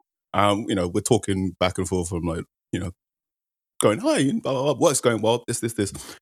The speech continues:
And it, there's a little bit where I can just, like, feel Roy Keane's looking in my direction.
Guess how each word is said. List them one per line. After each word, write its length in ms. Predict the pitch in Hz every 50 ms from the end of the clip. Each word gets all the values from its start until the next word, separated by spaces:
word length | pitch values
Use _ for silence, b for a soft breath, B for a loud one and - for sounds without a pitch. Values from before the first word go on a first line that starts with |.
| _ -
And 160 | 98 104 101
it, 120 | 107 104 - -
there's 140 | 98 - -
a 40 | 101
little 240 | 107 123 123 92
bit 180 | 87 - 104 85
where 100 | - 90
I 40 | 95
can 120 | - - 90
just, 60 | - -
like, 120 | 90 -
feel 340 | - - - 104 98 95 95
Roy 140 | 95 95 90
Keane's 260 | - - 107 95 -
looking 280 | 90 85 92 - 98 95
in 80 | 95
my 140 | 95 95 95 87
direction. 460 | - - 98 - - - 135 156